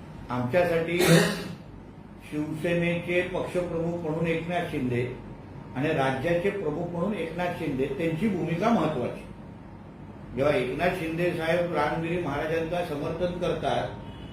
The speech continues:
तेव्हा मग बाकी सगळ्यांची भूमिकाला महत्व देण्याचं काम नाही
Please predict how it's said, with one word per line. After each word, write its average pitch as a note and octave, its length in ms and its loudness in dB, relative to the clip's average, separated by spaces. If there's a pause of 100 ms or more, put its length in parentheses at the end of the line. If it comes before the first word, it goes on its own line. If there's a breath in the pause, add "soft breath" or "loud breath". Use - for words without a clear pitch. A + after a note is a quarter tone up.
(140)
तेव्हा E3+ 260 2
मग F#3 160 -2
बाकी F#3 300 0
सगळ्यांची F3 560 0
भूमिकाला F3 960 -2
महत्व F3 420 0
देण्याचं E3+ 340 -2
काम F3+ 320 0
नाही F3+ 260 0